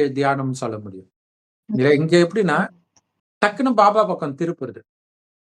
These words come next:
Speaker 1: திருப்பும் போதுதான்
Speaker 2: ஆமா.
Speaker 1: முட்டுப்புள்ளி.
Speaker 2: ஆ,
Speaker 1: ஏன்னா இது
Speaker 2: பிரேக்
Speaker 1: சமீபமா
Speaker 2: நீங்க திருப்புங்க.
Speaker 1: ம்.
Speaker 2: அப்படி சொல்லியிருப்பார்ல முந்தி ஒரு முறையில.
Speaker 1: ம்.
Speaker 2: டக்குன்னு பிரேக் போடணும், இல்லாட்டி திருப்பி ம-, வ-, வரணும் அப்படின்னு சொல்லிட்டு.
Speaker 1: கரெக்ட். இப்ப சமீபமா சொன்னாரு, "பரிவர்த்தனை பண்ணி முற்றுப்புள்ளி வைங்கன்ட்டு."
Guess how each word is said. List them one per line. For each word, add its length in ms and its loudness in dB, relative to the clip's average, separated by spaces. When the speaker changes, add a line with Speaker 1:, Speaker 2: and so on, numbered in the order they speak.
Speaker 1:
திருப்பும் 380 2
போதுதான் 340 4
Speaker 2:
ஆமா. 40 4
Speaker 1:
முட்டுப்புள்ளி. 360 0
Speaker 2:
ஆ, 60 6
Speaker 1:
ஏன்னா 40 4
இது 120 4
Speaker 2:
பிரேக் 240 4
Speaker 1:
சமீபமா 440 6
Speaker 2:
நீங்க 200 2
திருப்புங்க. 500 -4
Speaker 1:
ம். 160 2
Speaker 2:
அப்படி 200 4
சொல்லியிருப்பார்ல 480 0
முந்தி 220 2
ஒரு 140 2
முறையில. 500 -4
Speaker 1:
ம். 80 2
Speaker 2:
டக்குன்னு 460 2
பிரேக் 300 0
போடணும், 360 -2
இல்லாட்டி 260 -6
திருப்பி 320 -8
ம-, 380 -2
வ-, 260 -4
வரணும் 300 -8
அப்படின்னு 220 -8
சொல்லிட்டு. 400 -10
Speaker 1:
கரெக்ட். 440 -6
இப்ப 260 -2
சமீபமா 540 2
சொன்னாரு, 200 -2
"பரிவர்த்தனை 960 0
பண்ணி 320 0
முற்றுப்புள்ளி 520 -2
வைங்கன்ட்டு." 640 -2